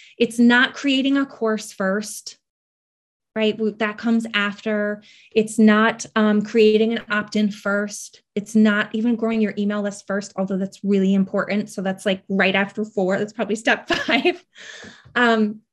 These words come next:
it's really, like, have your offer, know how to invite people in, and then from there, like, make sure you can deliver it, and then bring in those clients through referrals.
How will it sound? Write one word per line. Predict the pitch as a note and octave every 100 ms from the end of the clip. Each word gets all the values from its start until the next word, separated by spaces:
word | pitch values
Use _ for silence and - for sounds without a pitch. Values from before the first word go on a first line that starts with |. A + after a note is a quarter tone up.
| _ _
it's | B3+ A#3
really, | G#3+ G#3 A3+ A3 G#3+
like, | G#3+ G3 G#3 - _ _ _
have | - A#3+ A#3
your | B3+ B3+
offer, | F#3+ F3+ - F3 F3+ G3 _
know | G#3 G#3+ G#3+
how | A3 A#3
to | A3+
invite | A3 G3 G3
people | - G3+ G#3 G3+
in, | G3+ F#3+ F3 F3+ G3 _ _ - _ -
and | G#3
then | G3 G3
from | F#3 G#3 G3
there, | G#3 G3 F#3 -
like, | F#3+ - G3
make | G3 F#3+
sure | G#3+
you | G#3+
can | G#3+ B3
deliver | A#3+ A#3 G3 F3+ F#3
it, | F3+ - _ _ _ -
and | G3+ F#3
then |
bring | F#3 G3 G3+
in | G3+
those | G3 F#3+
clients | G3 F3+ F3+
through | - F3
referrals. | F3+ - F2+ C#2 G3+ -